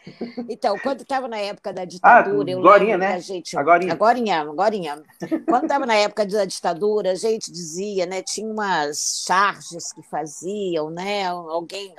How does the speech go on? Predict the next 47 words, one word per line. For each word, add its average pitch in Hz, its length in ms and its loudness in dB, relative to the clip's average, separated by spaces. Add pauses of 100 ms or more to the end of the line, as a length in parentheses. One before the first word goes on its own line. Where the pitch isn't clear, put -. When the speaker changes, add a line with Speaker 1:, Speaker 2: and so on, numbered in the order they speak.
(180)
Speaker 1:
muitas 254 360 0
pessoas 226 600 2
se - 220 -6
ferraram 196 480 2
por - 80 -20
causa 185 220 -2
dessas 165 360 -6
charges, 185 540 0 (440)
que - 60 -6
eles 220 200 0
colocavam, 208 840 0
assim, 190 340 -8
um 196 100 -12
monte 240 380 -8
de 214 200 -10
cérebro 190 800 0 (360)
pra 208 120 -10
co-, 240 220 -10
e 220 100 -6
comparavam 196 840 -2
um 185 40 -10
monte 214 320 -12
de 233 120 -12
desenho 208 600 -4
de - 100 -16
cérebro, 160 560 -6
né? 190 260 -4
O 175 60 -4
cérebro 196 480 -4
do 190 80 -10
homem, 208 560 2
o - 20 -6
cérebro 196 420 0
do 185 120 -8
macaco, 220 720 2
o 180 40 -12
cérebro 202 380 -4
de 185 100 -12
não 208 100 -12
sei 175 320 -10
quem, 247 280 -4
e - 20 -12
o 233 80 -12
cérebro 240 420 -4
de 226 100 -6
um 233 40 -6
militar. 233 540 -4